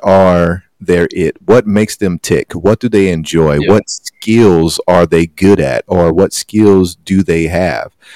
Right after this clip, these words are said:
Speaker 1: You know, the it is something that complements yourself, is complements your,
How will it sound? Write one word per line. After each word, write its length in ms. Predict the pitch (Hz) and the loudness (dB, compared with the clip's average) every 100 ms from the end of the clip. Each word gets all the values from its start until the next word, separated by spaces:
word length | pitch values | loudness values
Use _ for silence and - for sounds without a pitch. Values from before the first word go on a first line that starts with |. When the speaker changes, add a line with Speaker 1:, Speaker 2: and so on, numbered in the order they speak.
| _ - | _ -8
Speaker 1:
You 140 | 90 | -4
know, 300 | 80 80 80 _ _ _ | -2 -2 -4 _ _ _
the 400 | 107 98 90 85 - - | -10 -2 0 0 -2 2
it 280 | 143 131 _ _ | 4 4 _ _
is 260 | 98 92 90 | -2 0 0
something 500 | - 107 107 107 98 | 0 0 0 0 0
that 360 | 87 87 80 - | 0 -2 -4 -6
complements 760 | - 113 110 98 92 87 - | -2 0 2 2 2 0 -4
yourself, 720 | 92 90 82 - 80 57 - - | 0 0 0 -4 -4 -6 -8 -6
is 220 | 95 - _ | -6 -6 _
complements 640 | - 117 117 104 101 101 - | -8 -6 -2 -2 -2 -4 -4
your, 640 | 95 90 90 85 82 85 | -2 0 0 -2 -4 -8